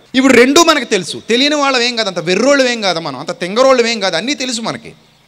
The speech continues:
ఇప్పుడు యేసుక్రీస్తు చెప్పినట్టుగా బతికితే నిత్య జీవానికి వెళ్తామన్న సంగతి తెలుసు, యేసుక్రీస్తు చెప్పినట్టుగా బతకపోతే నిత్య వేదనలోనికి వెళ్తామన్న సంగతి మనకి తెలుసు. But మనం ఏది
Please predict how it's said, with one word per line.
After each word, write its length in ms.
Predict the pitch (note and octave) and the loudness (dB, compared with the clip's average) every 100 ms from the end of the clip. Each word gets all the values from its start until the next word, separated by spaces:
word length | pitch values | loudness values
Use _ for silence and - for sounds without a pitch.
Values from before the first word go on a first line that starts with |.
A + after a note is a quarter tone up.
| _ _ _ _ _ _ - | _ _ _ _ _ _ -4
ఇప్పుడు 160 | B3+ F#3+ | 2 6
యేసుక్రీస్తు 560 | C4+ D#4 - D#4+ D4+ | 6 4 2 2 2
చెప్పినట్టుగా 520 | D4+ D4+ D4+ D4+ C#4+ | 2 2 0 0 2
బతికితే 400 | D4 D4 D4 C4+ | 2 2 0 -2
నిత్య 220 | C#4+ C#4+ B3+ | -2 -2 0
జీవానికి 380 | C#4+ D4 C#4+ | 2 2 2
వెళ్తామన్న 380 | C#4 C#4 C#4 C#4 | 0 0 0 0
సంగతి 320 | B3 C4 B3+ | -2 -2 -2
తెలుసు, 400 | B3 A3+ F3 A#3 - - _ _ _ _ - - | 0 0 0 -8 -10 -20 _ _ _ _ -16 2
యేసుక్రీస్తు 520 | A3 E4 E4 D#4 D#4 | 6 6 4 2 2
చెప్పినట్టుగా 480 | D4 D4 D4 D4+ C#4+ | 2 2 0 2 2
బతకపోతే 720 | F#3+ F#3+ D4+ D#4+ D#4 D4 D4+ | 2 0 2 0 2 2 2
నిత్య 280 | C#4+ - D4+ | -2 0 0
వేదనలోనికి 600 | G3 A#3 D#4+ D4+ D4+ C#4 | 4 4 4 4 4 4
వెళ్తామన్న 340 | C#4+ C#4+ C#4+ C#4 | 2 2 0 0
సంగతి 340 | C#4 C4+ C#4 | 0 0 -2
మనకి 400 | C#4 C4+ F4 G#4 - - _ _ _ - | -2 0 0 -2 -6 -20 _ _ _ -2
తెలుసు. 360 | E3 D#3 A#3 - - - - | 0 0 -4 -6 -20 -14 0
But 120 | C#4+ - A3+ | 0 0 -2
మనం 120 | D4+ | 0
ఏది 380 | A3+ C#4+ D#4 | 6 6 4